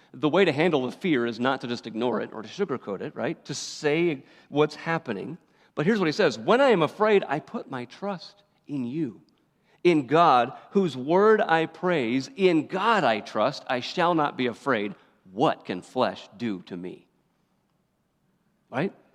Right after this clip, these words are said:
When God is on our side, there may be some harm that comes to us physically. But what, what ultimate harm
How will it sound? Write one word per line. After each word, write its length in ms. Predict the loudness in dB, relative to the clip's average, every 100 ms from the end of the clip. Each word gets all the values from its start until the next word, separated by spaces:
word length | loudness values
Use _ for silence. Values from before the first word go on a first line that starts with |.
| _ _ _
When 240 | 2 2 4
God 300 | 4 6 4
is 120 | 4
on 160 | 4
our 120 | 4 2
side, 340 | 2 0 0
there 160 | -2 0
may 160 | 0
be 200 | 2 0
some 260 | 0 -2 0
harm 320 | 0 2 2
that 120 | 0
comes 280 | -2 -4 -6
to 140 | -8
us 120 | -8 -6
physically. 640 | -6 -6 -10 -14 -18 -20 _ _ _ _ _ _
But 80 | -2
what, 360 | 0 -2 -4 -18 -4
what 280 | -2 -2 -6 _ _ _ 0
ultimate 500 | 2 4 2 0 -2
harm 600 | -6 -2 2 2 0 -6